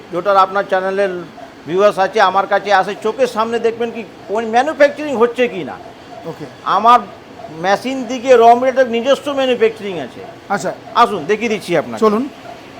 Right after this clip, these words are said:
Speaker 2: আচ্ছা, এই র
Speaker 1: এটা
Speaker 2: মেটেরিয়াল
Speaker 1: দেখুন,
Speaker 2: আমার
Speaker 1: এটা
Speaker 2: দর্শক
Speaker 1: আমাদের
Speaker 2: বন্ধুরা
Speaker 1: কোম্পানির নাম।
Speaker 2: হ্যাঁ।
Speaker 1: দেখেছেন?
Speaker 2: হ্যাঁ, দেখতে পাচ্ছি গুপ্তা এন্টারপ্রাইজ।
Speaker 1: হ্যাঁ।
Speaker 2: রুইয়া ইন্ডাস্ট্রি।
Speaker 1: হুম।
Speaker 2: হ্যাঁ, রুইয়া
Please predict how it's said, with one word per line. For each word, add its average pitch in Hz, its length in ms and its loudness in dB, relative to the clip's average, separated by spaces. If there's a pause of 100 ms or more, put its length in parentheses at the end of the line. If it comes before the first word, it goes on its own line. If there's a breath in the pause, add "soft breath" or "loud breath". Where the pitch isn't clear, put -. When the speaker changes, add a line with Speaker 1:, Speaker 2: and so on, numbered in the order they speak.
(720)
Speaker 2:
আচ্ছা, 262 180 2
এই 277 60 4
র 214 120 6
Speaker 1:
এটা 233 100 8
Speaker 2:
মেটেরিয়াল 285 360 8
Speaker 1:
দেখুন, 294 140 8
Speaker 2:
আমার 269 60 4
Speaker 1:
এটা 254 80 6
Speaker 2:
দর্শক 247 220 8
Speaker 1:
আমাদের 262 260 8
Speaker 2:
বন্ধুরা 254 180 8
Speaker 1:
কোম্পানির 269 320 4
নাম। 226 280 6 (800)
Speaker 2:
হ্যাঁ। 196 160 4 (500)
Speaker 1:
দেখেছেন? 254 400 4
Speaker 2:
হ্যাঁ, 208 120 0
দেখতে 233 260 0
পাচ্ছি 254 220 -2
গুপ্তা 240 320 -4
এন্টারপ্রাইজ। 233 460 -4 (100)
Speaker 1:
হ্যাঁ। 143 280 0 (180)
Speaker 2:
রুইয়া 220 260 -2
ইন্ডাস্ট্রি। 226 380 -6
Speaker 1:
হুম। 120 440 -10 (720)
Speaker 2:
হ্যাঁ, 165 220 -2
রুইয়া 226 280 2